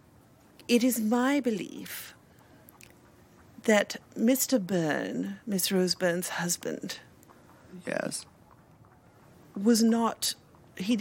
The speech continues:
Speaker 1: his death was not an accident.
Speaker 2: Right.
Speaker 1: And I do believe that Miss Plum had something to do with it. And I believe that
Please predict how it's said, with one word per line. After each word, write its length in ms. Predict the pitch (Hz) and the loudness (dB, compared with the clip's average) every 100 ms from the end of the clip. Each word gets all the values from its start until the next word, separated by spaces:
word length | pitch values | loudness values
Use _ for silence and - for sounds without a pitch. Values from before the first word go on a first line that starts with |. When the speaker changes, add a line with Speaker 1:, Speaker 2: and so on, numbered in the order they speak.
| - | -2
Speaker 1:
his 320 | 196 220 208 | -2 0 0
death 260 | 208 226 214 | 2 2 2
was 200 | 214 196 | -4 -2
not 280 | 202 170 - | 0 0 -2
an 100 | 180 - | -4 -6
accident. 800 | 151 - - - - - - - - - - - - - - - - - - - - - - | -6 -4 -4 -6 -8 -8 -8 -10 -16 -20 -20 -20 -20 -20 -20 -20 -20 -20 -20 -20 -20 -20 -6
Speaker 2:
Right. 760 | 110 110 113 110 90 52 - - - - - - - - - - - - | 0 4 4 4 0 -2 -8 -14 -20 -20 -14 -14 -14 -20 -20 -20 -12 0
Speaker 1:
And 180 | 190 196 | 2 4
I 120 | 196 | 2
do 220 | 180 208 | 0 0
believe 420 | 214 214 202 175 180 | 0 0 0 -4 -2
that 120 | 180 | -2
Miss 240 | 196 175 | -2 -4
Plum 460 | - 185 180 165 165 | -6 -2 0 0 0
had 260 | 165 170 | -2 -2
something 440 | - 185 170 196 180 | -2 -2 -2 0 0
to 100 | 190 | 0
do 180 | 185 175 | 2 0
with 220 | 151 151 | 0 -4
it. 420 | 139 214 - - - - - - - - - - - - - - - - - - - | -6 -6 -4 -4 -4 -20 -20 -20 -20 -20 -20 -20 -20 -20 -20 -20 -20 -16 -14 -6 6
And 640 | 208 214 175 156 175 220 - - - - - - - - - - - - - | 6 6 4 0 -4 -8 -10 -20 -20 -20 -20 -20 -20 -20 -20 -20 -20 -20 0
I 160 | 185 180 | 4 4
believe 720 | 175 180 190 175 165 180 196 - - - - - - - - - - - - - - - - | 2 -2 -2 -4 -4 -6 -8 -20 -20 -20 -20 -20 -20 -20 -20 -20 -20 -20 -20 -20 -20 -8 0
that 520 | 180 170 175 - | 4 4 4 -2